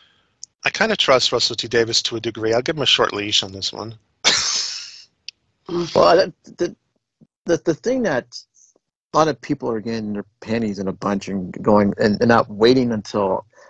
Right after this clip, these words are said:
Speaker 2: they out, the, the, the rumor that Jodie actually <laughs> regenerates and it's David Tennant is the fourteenth Doctor and Ncuti gonna be the fifteenth, and I'm just like,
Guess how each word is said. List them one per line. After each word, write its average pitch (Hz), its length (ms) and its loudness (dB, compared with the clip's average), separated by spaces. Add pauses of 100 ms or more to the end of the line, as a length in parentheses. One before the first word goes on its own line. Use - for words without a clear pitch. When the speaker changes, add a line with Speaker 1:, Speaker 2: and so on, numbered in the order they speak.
(140)
Speaker 2:
they 139 180 8
out, 147 220 4
the, 143 100 -2
the, 131 140 -4
the - 20 -2
rumor 135 600 -2
that 117 180 0 (180)
Jodie 135 440 0
actually - 720 0 (280)
<laughs> - 280 -20
regenerates 131 760 2
and 110 80 -2
it's 110 140 -6
David 110 320 2
Tennant 120 400 -6
is 104 180 -8
the - 100 -12
fourteenth 113 520 -4
Doctor 104 360 0
and 104 100 -2
Ncuti 110 360 0
gonna 110 140 -2
be 104 100 0
the 104 100 2
fifteenth, - 580 2
and 104 100 0
I'm 110 80 0
just 110 160 0
like, 107 220 6